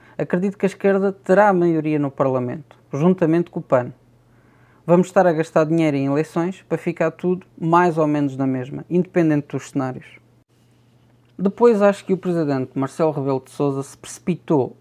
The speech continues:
e se envolveu num jogo político dos partidos ao colocar os termos como colocou. Não acho que seja essa a função do presidente.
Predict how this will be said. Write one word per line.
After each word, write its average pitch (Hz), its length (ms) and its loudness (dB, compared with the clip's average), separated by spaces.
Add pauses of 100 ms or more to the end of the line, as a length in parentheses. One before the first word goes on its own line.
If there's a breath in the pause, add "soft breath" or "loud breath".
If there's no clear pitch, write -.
e 160 80 -6
se - 160 -6
envolveu 175 460 0
num 160 160 0
jogo 147 360 -4
político 165 520 -2
dos 151 160 -8
partidos 143 500 -6
ao 156 100 0
colocar 156 400 -4
os 147 140 -10
termos 127 380 -6
como 127 260 -8
colocou. 131 480 -6 (680 soft breath)
Não 214 100 -6
acho 247 140 -4
que - 80 -18
seja 214 240 0
essa 208 180 2
a 202 60 4
função 180 500 -2
do 143 100 -4
presidente. 127 600 -8